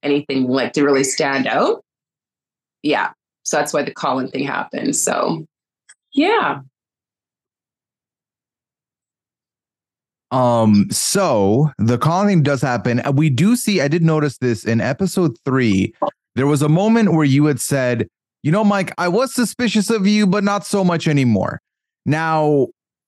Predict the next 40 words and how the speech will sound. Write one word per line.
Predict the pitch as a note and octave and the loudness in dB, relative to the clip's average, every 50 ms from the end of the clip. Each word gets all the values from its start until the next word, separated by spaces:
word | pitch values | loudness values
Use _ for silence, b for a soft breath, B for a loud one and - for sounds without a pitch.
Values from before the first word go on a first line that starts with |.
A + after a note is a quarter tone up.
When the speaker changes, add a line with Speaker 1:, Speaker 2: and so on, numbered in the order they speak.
| _ _ _ - | _ _ _ -6
Speaker 2:
I | D3 E3+ | -2 0
wanna | F#3 G3+ A#3 B3+ C4+ C4+ | 0 2 2 2 2 0
know | C4+ C4 B3 | 2 0 2
what | G3+ E3 D3+ D#3 E3+ F3 F3 - | 2 2 2 2 2 0 -2 0
made | E3 E3+ E3+ F3 F3 E3 C3+ B2+ | 0 0 0 2 0 0 0 0
you | D3+ E3 E3 D#3+ D#3+ D#3 C#3+ - _ | 2 2 4 4 2 2 0 -2 _
not | D#3+ C3 B2+ C3 C#3+ D#3 D#3 | -2 0 0 0 0 -2 -2
be | - A3 A3 | -2 -2 -2
suspicious | G3+ - A#3 G#3 - - - A3+ G#3 A#3+ G#3 - | -2 -2 -4 -4 -4 -4 -4 -2 0 0 0 0
of | A3 | 0
Mike, | G#3+ A3 A#3 A3 - | 0 0 0 0 -2
because | F3+ D3 F#3 F3+ D#3 | -2 -2 -2 -2 -2
at | E3+ E3 E3+ | -2 -2 -2
the | E3 D#3 - | -2 -2 0
end | E3+ G3 A3 A3+ | 0 0 0 0
of | A3 | 0
that | F#3+ F3+ E3 | 0 0 0
episode, | E3+ E3+ - E3 D3 D#3+ D3 C3 | 0 0 -2 -2 -2 0 -2 0
that's | A2+ B2+ B2+ B2 - B2+ | 0 -2 -2 -4 -2 -2
when, | C3+ C3+ C3 B2+ | -2 0 0 -2
of | - - - | -4 -6 -4
course, | - B2 B2 A#2+ A#2 - A2 | -2 -2 0 0 0 0 0
Mike | A2+ A#2 A#2 A#2 A2+ - - | 2 2 2 0 -2 -2 -2
opens | A2+ A#2+ A2+ - B2+ A2+ G#2+ F#2 | -2 -2 0 0 0 0 0 0
up | A#2+ A#2+ G2 - | -2 -4 -4 -4
the | - A2+ | -4 -2
round | G#2+ A2 A2+ A#2 A#2 G#2+ | -2 0 0 0 0 0
table | B2+ A#2 G#2+ A2 A2+ | 0 0 0 -2 -2
talking | - A2 G#2+ A2+ - A#2 | -2 -2 -4 -2 -2 -2
about | A2 G#2 A2 G2+ G2+ | -2 0 0 0 0
Mel | A2+ A2+ A2+ | 0 0 0
B, | G#2+ G#2 D3+ D#3+ | 0 0 0 0
and | C#3+ C3 | 0 0
immediately | A#2+ A#2 B2 B2 B2 C3 C3 B2+ B2+ A#2+ | 0 2 2 2 2 0 0 0 0 0
we're | A#2+ | 0
like, | A#2+ A2 F#2 - - - _ _ _ _ - | 0 -2 -4 -8 -14 -20 _ _ _ _ 0
"Nope, | F#2+ G2+ G#2 A2+ C#3 F#3 G#3+ - - - - | 2 4 4 4 4 2 0 -2 -6 -8 -2
Mike | A2 A2 A2+ B2+ D3 E3+ E3 E3+ F#3 | 0 0 2 2 0 0 -2 0 -2
is | D#3+ C3 | -2 0
bad. | G#2+ C#3+ C3+ B2+ B2 A#2+ A2 G#2 | -2 -2 -2 -2 -2 -2 -4 -4